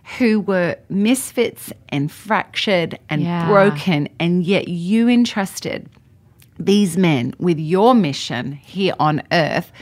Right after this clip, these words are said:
Speaker 2: Mm-hmm.
Speaker 1: Let me look at your style of leadership, because what I've seen is we've got to go through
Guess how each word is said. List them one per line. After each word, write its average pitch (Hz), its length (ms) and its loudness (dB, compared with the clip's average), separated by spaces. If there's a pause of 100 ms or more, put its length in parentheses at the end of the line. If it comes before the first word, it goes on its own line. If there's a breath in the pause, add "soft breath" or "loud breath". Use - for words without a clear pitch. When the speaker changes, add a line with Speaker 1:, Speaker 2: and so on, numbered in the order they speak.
Speaker 2:
Mm-hmm. 156 460 -6
Speaker 1:
Let 247 200 2
me 302 140 4
look 240 180 0
at - 80 -2
your 165 280 2
style - 380 -8
of 139 100 -10
leadership, 151 600 -8
because 165 360 -6 (560 soft breath)
what 151 240 0
I've 151 240 4
seen 247 320 0
is 165 140 -2
we've 160 120 -6
got 147 100 -4
to 147 80 -6
go 123 180 -8
through - 260 -10